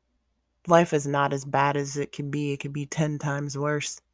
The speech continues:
Hell, I could be, I could be fucking homeless. I don't have to have this microphone or this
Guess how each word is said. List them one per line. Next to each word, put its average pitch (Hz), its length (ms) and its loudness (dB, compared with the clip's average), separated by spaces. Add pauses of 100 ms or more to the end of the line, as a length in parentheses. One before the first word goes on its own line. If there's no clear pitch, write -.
Hell, 160 260 2
I 147 100 2
could 151 120 -6
be, 151 140 -4 (260)
I - 80 2
could - 120 -4
be 151 80 -2
fucking 151 300 -2
homeless. 151 600 -2 (2000)
I - 80 -2
don't 170 180 2
have 156 200 2
to 160 60 -6
have 151 180 0
this 147 160 -4
microphone 143 840 2
or 131 220 -2 (400)
this - 280 -2